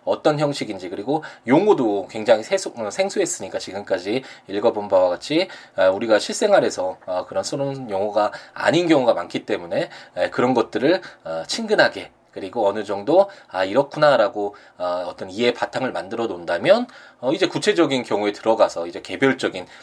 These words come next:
뭐 특별법들 여러 가지 법률들 이런 걸, 어, 이제 접하게 됐을 때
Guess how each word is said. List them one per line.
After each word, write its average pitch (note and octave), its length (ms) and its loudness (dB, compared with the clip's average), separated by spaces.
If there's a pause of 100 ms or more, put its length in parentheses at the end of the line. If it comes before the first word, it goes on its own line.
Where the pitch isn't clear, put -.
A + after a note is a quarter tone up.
뭐 - 100 -6
특별법들 B2+ 800 0
여러 C#3+ 280 -4
가지 A#2 180 2
법률들 G#2+ 420 -8
이런 G2+ 260 -8
걸, G2 200 -4 (320)
어, E2+ 220 0
이제 E2+ 120 -12
접하게 C3 400 0
됐을 - 340 -6
때 C#3+ 300 -2